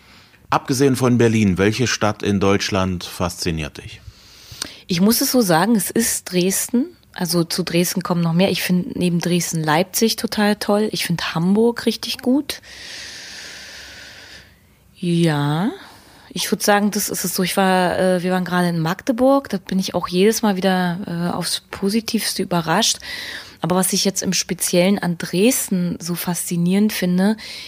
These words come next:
Speaker 2: hier ist auch ein bisschen Wien für mich. Also, und hier ist, ähm, Dresden hat so viel.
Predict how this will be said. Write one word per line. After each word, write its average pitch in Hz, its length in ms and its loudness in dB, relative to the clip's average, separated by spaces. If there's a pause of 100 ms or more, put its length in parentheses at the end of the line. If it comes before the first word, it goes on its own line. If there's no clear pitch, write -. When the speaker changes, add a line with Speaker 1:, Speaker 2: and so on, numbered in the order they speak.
Speaker 2:
hier - 180 2
ist 214 160 -2
auch 202 140 -2
ein - 60 -10
bisschen 196 420 2
Wien 185 380 2 (260)
für - 220 -4
mich. 170 400 -2
Also, 175 260 -2
und 175 300 -2
hier - 180 0
ist, - 440 0
ähm, 180 440 2 (840)
Dresden 202 460 0
hat 202 140 -2
so 240 140 4
viel. 170 500 0